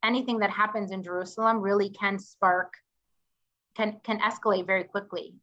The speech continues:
And so after those protests started, you know, it was the holy month of Ramadan for, for Muslims. And on the holiest night of Ramadan, Muslims were praying in the Al-Aqsa Mosque,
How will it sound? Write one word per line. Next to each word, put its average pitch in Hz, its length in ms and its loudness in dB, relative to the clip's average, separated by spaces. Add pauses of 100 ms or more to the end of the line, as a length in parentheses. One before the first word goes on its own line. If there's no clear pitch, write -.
And 196 140 -4
so 196 520 2
after 226 300 2
those 208 200 0
protests 214 420 -2
started, 175 500 -2 (840)
you 208 80 0
know, 202 100 4
it 202 140 2
was 202 180 2
the 202 100 2
holy 202 240 0
month 196 220 0
of 196 100 -4
Ramadan 196 600 0
for, 185 200 -4 (160)
for 196 100 -2
Muslims. - 640 -4
And 190 320 0
on 196 140 2
the 190 80 0
holiest 233 560 2
night 214 240 2
of 190 120 -8
Ramadan, 175 720 -4 (640)
Muslims 208 380 0
were 202 140 4
praying 202 640 0
in 202 120 -2
the 202 80 2
Al-Aqsa 185 500 2
Mosque, 185 500 0